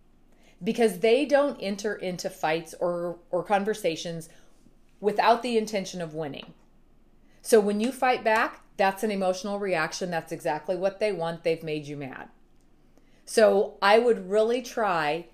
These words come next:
even though your knowledge base is growing and you're becoming more aware and understanding, don't tell them your plan. Try to remain acting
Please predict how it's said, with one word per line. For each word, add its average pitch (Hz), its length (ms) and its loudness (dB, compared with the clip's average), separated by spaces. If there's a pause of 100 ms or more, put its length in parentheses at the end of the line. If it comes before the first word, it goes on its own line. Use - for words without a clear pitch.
(260)
even 226 340 2
though 196 220 2
your 190 180 -4
knowledge 175 420 0
base 180 240 -2
is 185 140 -12
growing 170 460 -2
and 175 160 -4
you're 170 80 -4
becoming 175 420 -6
more 160 320 -6
aware 156 420 0
and 160 100 -4
understanding, 160 800 -8 (400)
don't 233 280 2
tell 233 180 0
them 196 120 -4
your 165 120 -6
plan. 156 420 -10 (840)
Try 240 240 8
to 285 80 2
remain 202 720 -2
acting 226 600 -4